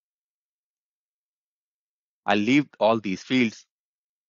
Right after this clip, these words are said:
and we'll check this continue on error. And then the final step is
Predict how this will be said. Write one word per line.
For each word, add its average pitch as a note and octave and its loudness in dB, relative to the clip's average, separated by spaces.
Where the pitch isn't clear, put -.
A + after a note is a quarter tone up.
and G2+ -10
we'll G2+ -2
check C3+ 0
this G#2 -8
continue A#2 -6
on F2 -6
error. F2+ -2
And G#2 -8
then B2+ 0
the A#2 -2
final C#3 0
step A2 -2
is F#2+ -4